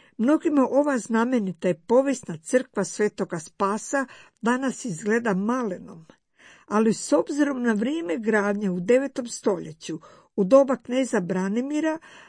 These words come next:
stručnjaci ocjenjuju da se radi o impozantnoj građevini.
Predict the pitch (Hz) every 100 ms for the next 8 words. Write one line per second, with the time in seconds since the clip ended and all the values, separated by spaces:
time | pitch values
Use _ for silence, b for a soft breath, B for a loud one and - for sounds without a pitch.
0 | B B _ _ _ _ _ - - -
1 | 247 302 - 294 - 214 185 _ _ _
2 | _ _ _ - 196 - 240 214 214 285
3 | 302 285 - b - 220 220 - 196 220
4 | 262 285 277 240 _ _ _ 214 - 240
5 | 254 - 196 156 226 233 - 208 170 175
6 | 165 151 180 - - 196